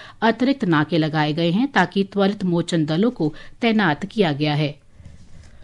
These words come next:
उधर श्रीनगर, गुलमर्ग और सोनमर्ग जैसे अन्य पर्यटन स्थलों पर जांच पड़ताल और तलाशी बढ़ा दी गई है।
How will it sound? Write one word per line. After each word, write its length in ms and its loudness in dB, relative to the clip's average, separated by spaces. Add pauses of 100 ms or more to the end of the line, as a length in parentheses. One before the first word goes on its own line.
(1300)
उधर 220 10
श्रीनगर, 560 6
गुलमर्ग 520 4
और 180 2
सोनमर्ग 560 4
जैसे 300 0
अन्य 380 2
पर्यटन 420 0
स्थलों 320 0
पर 160 2
जांच 320 0
पड़ताल 480 0
और 80 2
तलाशी 460 -2
बढ़ा 300 -2
दी 140 -2
गई 200 4
है। 180 2